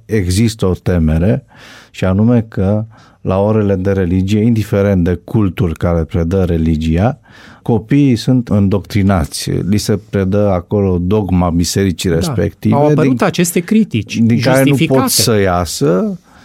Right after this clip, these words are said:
Speaker 1: și nu mai învață nimic
Speaker 2: Da,
Speaker 1: altceva.
Speaker 2: da.
Speaker 1: Și există temerea asta din partea anumitor critici, oameni foarte bine educați,
Speaker 2: Da.
Speaker 1: citiți și așa mai departe. Și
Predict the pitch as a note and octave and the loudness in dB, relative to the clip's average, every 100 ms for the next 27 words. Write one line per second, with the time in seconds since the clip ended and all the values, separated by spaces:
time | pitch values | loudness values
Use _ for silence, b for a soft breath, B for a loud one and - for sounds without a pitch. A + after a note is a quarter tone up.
0 | b _ - - D3 D3+ D3+ D#3+ D3+ D3+ | b _ -16 -4 0 2 2 4 4 4
1 | C#3+ D3 D3 - D3 C#3+ C3+ C#3 C#3+ C3 | 2 2 0 0 2 2 2 2 2 2
2 | B2+ C#3 C3+ B2 A2 - A2+ A2+ A2 A#2+ | 2 2 2 2 2 -2 -4 -4 -2 0
3 | A2+ A#2 D#3+ - A2+ A2 C3 A#2+ G2 F#2 | 2 2 2 0 -4 0 2 2 2 2
4 | E2+ D#2 - C3 C3+ A#2+ A2 B2+ A2+ A2+ | 0 -2 -2 0 0 0 0 -2 0 0
5 | G#2+ A#2 A2+ G2 - A2 A2 A2+ G#2+ G#2+ | 2 0 0 -2 -2 -2 0 0 -2 -2
6 | - - G2 F2+ E2+ B B B B B | -10 -6 -6 -6 -8 B B B B B
7 | G2+ A2+ A#2+ A2+ F#2+ E2 - C3 - A2 | 0 2 4 2 2 -2 -2 -2 0 0
8 | G2 F#2+ F#2 E2+ F2+ - F#2+ - - - | 0 2 0 -2 -2 0 -2 -2 -6 -8
9 | - C#3+ A2+ - G#2 - - - - _ | -8 -4 -4 0 -2 -2 -6 -8 -10 _
10 | B B - E2+ - F#2+ F#2 E2+ - F2+ | B B -8 -6 -2 0 0 -2 -2 -4
11 | F2 - D3+ E3+ B B - - C3 C3+ | -4 -2 -2 -2 B B -16 -4 0 2